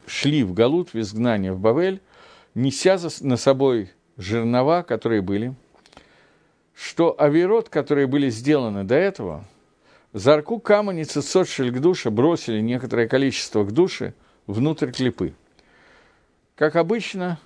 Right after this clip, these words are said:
у нас весь галут, вся суть галута в том, что к душе попадает внутрь клипы, а Исроиль, который попадает в галут, он попадает для того, чтобы вытащить всю к душу, которая туда попала.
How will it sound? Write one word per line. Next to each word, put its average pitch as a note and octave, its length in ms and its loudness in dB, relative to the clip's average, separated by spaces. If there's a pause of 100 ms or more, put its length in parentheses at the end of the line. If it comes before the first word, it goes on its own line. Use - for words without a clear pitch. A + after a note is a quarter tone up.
(140)
у C3+ 80 -6
нас D#3 380 -2
весь A#2+ 340 2
галут, G#2 360 0
вся C3 240 0
суть C#3 260 0
галута D3+ 460 0
в - 60 -18
том, C#3+ 200 -2
что - 180 -4
к G#2+ 80 -4
душе D#3 300 -2
попадает A#2+ 540 0
внутрь G#2+ 280 -6
клипы, F3+ 460 0 (640)
а A#2+ 180 -2
Исроиль, D#3 440 2
который A2 340 -6
попадает A#2 380 0
в B2+ 40 -6
галут, A3 400 0
он D3+ 140 -8
попадает D#3+ 460 0
для D3+ 100 -4
того, C#3+ 180 0
чтобы C3+ 280 0
вытащить D3 500 -2
всю A#2+ 220 -2
к G#2 60 -4
душу, C3+ 300 -2
которая A2 360 -2
туда A2+ 240 2
попала. F#2 420 -6